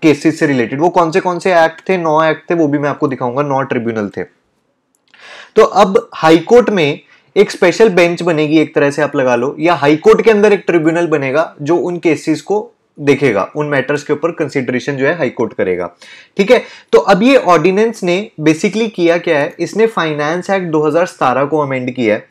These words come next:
ठीक है, क्योंकि फाइनेंस एक्ट दो हज़ार सतारह में क्या लिखा था, फाइनेंस एक्ट दो हज़ार सतारह में लिखा था कि ये सेंट्रल गवर्नमेंट की पावर है कि वो रूल्स बना सके related to the qualification of members, terms and conditions सर्विस की, उन मेंबर्स की, कंपोजिशन का,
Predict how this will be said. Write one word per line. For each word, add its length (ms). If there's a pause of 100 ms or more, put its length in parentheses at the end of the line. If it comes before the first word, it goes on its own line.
(300)
ठीक 140
है, 100 (240)
क्योंकि 200
फाइनेंस 600
एक्ट 160
दो 100
हज़ार 240
सतारह 360
में 120
क्या 120
लिखा 260
था, 300
फाइनेंस 540
एक्ट 420
दो 140
हज़ार 140
सतारह 340
में 100
लिखा 240
था 100
कि 140
ये 100
सेंट्रल 480
गवर्नमेंट 380
की 100
पावर 400
है 160 (300)
कि 100
वो 140
रूल्स 320
बना 280
सके 360 (120)
related 540
to 100
the 60 (100)
qualification 640
of 100 (160)
members, 380 (480)
terms 240
and 240
conditions 440
सर्विस 420
की, 320 (200)
उन 140
मेंबर्स 440
की, 240
कंपोजिशन 920
का, 320